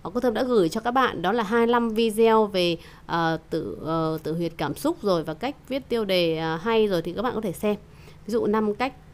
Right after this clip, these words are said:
kiếm tiền. Cô Thơm sẽ cho làm ba dòng cho chữ nó to nhé.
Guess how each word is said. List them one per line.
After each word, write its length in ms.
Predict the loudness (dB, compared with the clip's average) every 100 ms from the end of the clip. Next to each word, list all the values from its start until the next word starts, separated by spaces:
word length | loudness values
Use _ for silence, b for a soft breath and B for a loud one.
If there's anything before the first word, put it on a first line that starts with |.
| -8
kiếm 260 | -4 -4 -4
tiền. 320 | 0 0 0 -4 -16 -20 -20 -20 -20 -20 -20 -20 -20 -20 -20 -20 -14 -8
Cô 80 |
Thơm 180 | -2 0
sẽ 120 | -2
cho 180 | -4 0
làm 220 | 0 0
ba 200 | 2 2
dòng 240 | 2 0 0
cho 120 | -4
chữ 180 | -4 -4
nó 100 | -2
to 280 | 2 4 4
nhé. 200 | 2